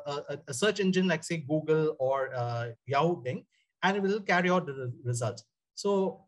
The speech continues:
if I run now, uh, let me just break down this program for you. So when the program starts, it's going to speak and say, "Type a sentence," and I will identify the language.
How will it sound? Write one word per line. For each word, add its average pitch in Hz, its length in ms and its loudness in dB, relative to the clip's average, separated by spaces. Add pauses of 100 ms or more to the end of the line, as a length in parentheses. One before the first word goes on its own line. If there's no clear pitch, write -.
if 233 140 0
I 302 80 4
run 233 280 0
now, 175 280 2
uh, 151 420 4
let 202 100 -2
me 262 80 -12
just 247 220 -6
break 170 180 0
down 170 140 0
this 160 140 -4
program 135 420 -6
for 127 60 -14
you. 127 280 -8 (380)
So - 140 -2
when 233 160 2
the 302 80 -2
program 196 400 0
starts, 180 420 -2 (100)
it's 160 140 -6
going 175 200 2
to 175 80 0
speak - 540 -2
and 147 180 -8
say, 180 320 -6 (320)
"Type 202 200 0
a 240 40 0
sentence," 170 560 -2
and 147 140 -2
I 135 80 2
will 139 140 -4
identify 135 440 -2
the 120 120 -8
language. 107 520 -6